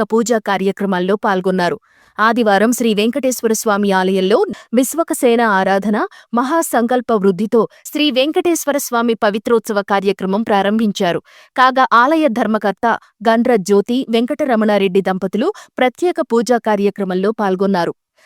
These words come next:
ఈ సందర్భంగా టీటీడీ వేద పండితులు భవనారాయణచార్యులు ఆధ్వర్యంలో అగ్నిమథనం గావించి మహాహోమ కార్యక్రమాన్ని నిర్వహించారు. ఇది వేద సంస్కృతిలో అగ్ని పుట్టించడానికి అత్యంత పవిత్రమైన విధానం.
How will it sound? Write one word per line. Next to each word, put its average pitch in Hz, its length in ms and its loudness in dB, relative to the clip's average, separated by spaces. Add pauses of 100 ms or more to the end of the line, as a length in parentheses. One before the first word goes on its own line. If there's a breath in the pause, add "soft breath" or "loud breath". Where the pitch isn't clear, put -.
(120 soft breath)
ఈ 302 100 0
సందర్భంగా 247 600 0
టీటీడీ 254 520 -2
వేద 214 260 0
పండితులు 214 560 0 (320 loud breath)
భవనారాయణచార్యులు 247 1300 0
ఆధ్వర్యంలో 202 680 0 (320 soft breath)
అగ్నిమథనం 233 760 0
గావించి 196 500 0 (240 loud breath)
మహాహోమ 254 720 0 (120)
కార్యక్రమాన్ని 220 720 0
నిర్వహించారు. 196 720 0 (340 soft breath)
ఇది 254 180 0
వేద 247 260 2
సంస్కృతిలో 220 680 0
అగ్ని 220 320 0
పుట్టించడానికి 208 880 0
అత్యంత 285 360 -2 (140)
పవిత్రమైన 214 580 0
విధానం. 185 420 -2